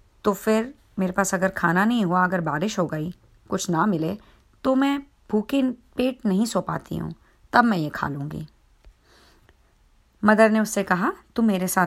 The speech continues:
आओ।" और उन्होंने एक सिस्टर को बुला के ये कहा कि, "इस बच्ची को भरपेट खाना दो, कुछ कपड़े दो, अब से ये यहीं पे रहेगी,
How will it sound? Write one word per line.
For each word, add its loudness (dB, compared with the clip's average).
आओ।" -4
और 4
उन्होंने 0
एक -4
सिस्टर -2
को 0
बुला 0
के -4
ये 0
कहा -2
कि, -4
"इस -2
बच्ची -4
को -2
भरपेट -2
खाना -2
दो, -4
कुछ -2
कपड़े 0
दो, -4
अब 0
से -2
ये 0
यहीं -2
पे -2
रहेगी, -6